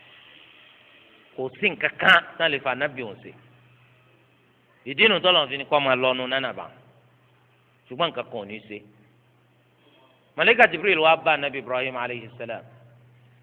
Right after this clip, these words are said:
Ó ní, Rẹ̀ Ànábì Ibrahim, Kí ló ń fẹ́ gan? Àwọn afọ́n tafsiri ní sọ yìí o.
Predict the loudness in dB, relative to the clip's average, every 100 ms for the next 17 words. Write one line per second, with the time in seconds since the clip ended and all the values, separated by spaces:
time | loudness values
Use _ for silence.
0 | -8 -6 -2 0 0 -2 -6 -8 -8 -6
1 | -6 -10 -14 -16 -20 _ _ _ _ _
2 | _ _ _ _ _ _ _ 0 2 2
3 | 0 -6 -6 -10 -12 -20 _ _ _ _
4 | _ _ -18 -10 -8 -8 -6 -8 -8 -10
5 | -10 -14 -12 -10 -10 -16